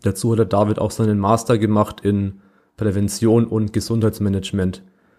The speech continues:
David, am besten stellst du dich mal kurz selbst vor. Wie kamst du zum, zum Kraftsport,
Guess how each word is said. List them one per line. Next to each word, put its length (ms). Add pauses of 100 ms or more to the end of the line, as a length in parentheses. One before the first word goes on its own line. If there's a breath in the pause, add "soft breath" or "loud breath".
(540 soft breath)
David, 380
am 100
besten 380
stellst 320
du 40
dich 100
mal 240
kurz 260
selbst 320
vor. 400
Wie 140
kamst 340
du 80
zum, 480
zum 160
Kraftsport, 680